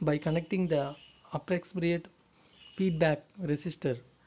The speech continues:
That only the condition to look out the maximum output voltage should not exceed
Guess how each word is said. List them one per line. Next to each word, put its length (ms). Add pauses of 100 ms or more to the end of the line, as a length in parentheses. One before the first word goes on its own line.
(400)
That 280
only 360
the 160
condition 520
to 180
look 300
out 380
the 340 (440)
maximum 800
output 380
voltage 500
should 320
not 340
exceed 640